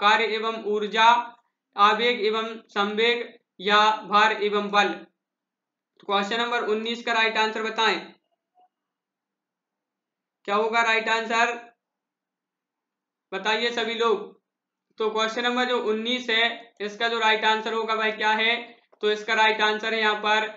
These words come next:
विकल्प number एक। विकल्प number एक आपका यहाँ पर right answer होगा, बल एवं दाब। विकल्प number एक आपका सही answer है, विकल्प number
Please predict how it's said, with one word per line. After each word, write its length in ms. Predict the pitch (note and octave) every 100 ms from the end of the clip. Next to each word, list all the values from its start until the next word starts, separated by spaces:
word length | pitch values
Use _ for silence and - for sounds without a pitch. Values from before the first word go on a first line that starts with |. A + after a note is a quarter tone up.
| - -
विकल्प 320 | G3+ A3 A3 G#3+
number 440 | G#3 G#3+ A3 G#3+
एक। 340 | G#3+ G3 - F3
विकल्प 340 | G3 A3 A3+ A3+
number 360 | A3+ A#3 G#3
एक 180 | A3 A3
आपका 260 | G#3+ G#3+ G#3+
यहाँ 160 | G#3 G#3
पर 160 | G#3
right 260 | G3+ G3+ G3+
answer 280 | G3+ G3+ G#3
होगा, 600 | G#3 G#3 G#3+ A3 - - F3+
बल 240 | G#3+ A3+ G#3+ G3+
एवं 360 | G#3 G#3 G#3 G#3+ - E3+
दाब। 400 | G3 F#3 - - _ -
विकल्प 320 | F#3+ G#3+ A3 A3
number 380 | A3 A#3 A#3
एक 220 | G#3 A3+ A3
आपका 680 | G#3 - A3 A3 A3 - -
सही 300 | G#3 G#3+ G3
answer 420 | G3 G3+ G3 A3 A#3 - - -
है, 140 | G#3 E3+ G2+ - _ _ _ _ _ _ _ _ _ -
विकल्प 380 | F3+ A3 G#3+ A3
number 400 | A3 A3+ A#3+